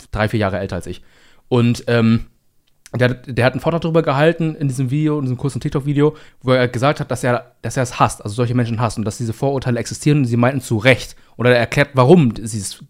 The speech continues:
warum es so ist. Die Leute, die da auf, auf Krampf hinweg auf irgendeiner Fete anfangen müssen, sich zu prügeln.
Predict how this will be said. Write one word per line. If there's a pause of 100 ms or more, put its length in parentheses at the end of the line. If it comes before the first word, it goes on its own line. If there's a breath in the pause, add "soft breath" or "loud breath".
warum
es
so
ist. (340 loud breath)
Die
Leute,
die
da
auf,
auf (320)
Krampf
hinweg
auf
irgendeiner
Fete
anfangen
müssen,
sich
zu
prügeln.